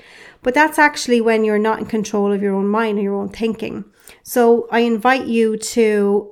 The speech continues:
practice mindfulness and just allow yourself to fully immerse yourself in whatever thing it is you're doing, whether it's once a day in the shower or look out the window every now and again and look at the birds and just really notice what you're seeing. And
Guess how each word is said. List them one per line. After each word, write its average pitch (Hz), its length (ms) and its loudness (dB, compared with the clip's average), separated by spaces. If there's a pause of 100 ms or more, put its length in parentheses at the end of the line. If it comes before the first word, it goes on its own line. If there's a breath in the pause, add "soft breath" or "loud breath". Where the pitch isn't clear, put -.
(160)
practice - 540 -2
mindfulness 202 640 -4
and 208 80 -4
just 226 200 -4
allow 220 280 0
yourself 233 540 -2
to 240 120 -12
fully 311 500 0
immerse 233 460 0
yourself 214 500 -6 (360 soft breath)
in 240 160 2
whatever 262 400 0
thing 254 260 -2
it 233 100 0
is 214 200 0
you're 208 80 -2
doing, 202 340 -4
whether 196 220 -2
it's 196 240 -10 (240)
once 247 320 -4
a 254 80 -2
day 233 200 4
in 226 80 2
the 226 60 -4
shower 208 540 -4
or 208 420 -2 (480 loud breath)
look 254 240 0
out 247 220 0
the 247 80 0
window 247 340 2
every 220 240 0
now 208 200 -2
and 208 100 0
again 196 400 -2
and 196 280 -2
look 226 200 -2
at 233 60 -6
the 220 60 -2
birds 208 460 0
and 202 100 -4
just 202 200 -10
really 233 240 0
notice 214 560 -2
what 208 120 -6
you're 208 100 -8
seeing. 202 440 0
And 202 220 -4